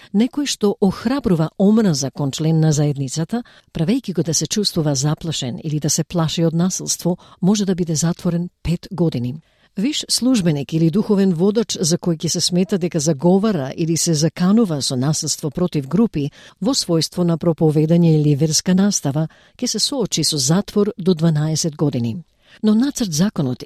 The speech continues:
исто така создава исклучок за директно цитирање или упатување на религиозен текст за целите на верска настава или дискусија.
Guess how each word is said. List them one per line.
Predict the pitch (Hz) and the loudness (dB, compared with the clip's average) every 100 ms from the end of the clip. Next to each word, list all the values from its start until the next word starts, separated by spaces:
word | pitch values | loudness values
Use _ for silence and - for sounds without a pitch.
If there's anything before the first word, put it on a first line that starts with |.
| - | -2
исто | 208 - | -2 0
така | - 135 - 196 - - - | -2 -4 -2 -4 -6 -16 -6
создава | - 214 190 196 196 | -2 2 2 2 4
исклучок | 240 247 - 262 - 131 - | 2 2 -2 -6 -4 -6 -6
за | 143 165 | -2 0
директно | 131 233 262 196 | 2 0 0 -4
цитирање | - 160 240 240 156 147 | -4 -4 0 0 0 0
или | 147 156 | 0 -2
упатување | 143 156 208 233 214 | -2 -2 0 2 2
на | 151 143 | 2 0
религиозен | 139 143 156 196 175 156 | -4 -2 0 2 0 0
текст | - 220 - - | -2 -4 -4 -8
за | 156 143 | -8 -6
целите | - 156 170 180 226 220 | -4 -2 0 0 0 -2
на | 139 | -2
верска | 123 160 196 - | -4 -2 -2 0
настава | 190 175 - 175 175 - | 0 0 0 -2 0 0
или | 190 | 0
дискусија. | 185 202 - 147 - 139 | 0 -2 -4 -4 -4 -6